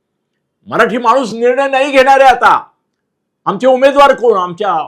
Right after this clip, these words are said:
सहपक्षांचे उमेदवार कोण, आम्हाला सहपक्षांना जागा कोण देणार?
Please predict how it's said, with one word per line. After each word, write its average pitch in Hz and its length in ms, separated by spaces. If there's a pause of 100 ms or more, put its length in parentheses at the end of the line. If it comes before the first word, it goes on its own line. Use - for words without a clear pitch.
(200)
सहपक्षांचे 180 720
उमेदवार 143 420
कोण, 131 380 (300)
आम्हाला 135 260
सहपक्षांना 127 640
जागा 131 280
कोण 151 300
देणार? 123 300